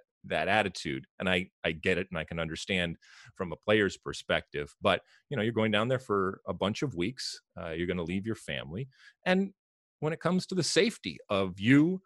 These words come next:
the staff that is involved, and prioritizing and making sure that the protocols are in place so that players do feel comfortable. And I, I'm,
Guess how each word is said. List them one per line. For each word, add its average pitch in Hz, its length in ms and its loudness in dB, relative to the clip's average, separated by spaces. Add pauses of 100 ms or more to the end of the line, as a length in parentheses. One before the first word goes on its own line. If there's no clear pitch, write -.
(320)
the 85 120 -8
staff - 720 4
that 143 120 6
is 143 120 4
involved, 156 720 2 (220)
and 110 260 4
prioritizing 117 840 6
and 95 140 2
making 131 300 2
sure 131 240 4
that 104 100 0
the - 80 -2
protocols 127 800 2
are 98 160 4
in 98 140 0
place 139 500 2
so - 160 2
that 113 180 4
players 117 400 4
do 131 220 4
feel 107 240 2
comfortable. - 720 -4 (320)
And 135 300 6 (460)
I, 131 180 -6
I'm, 170 220 0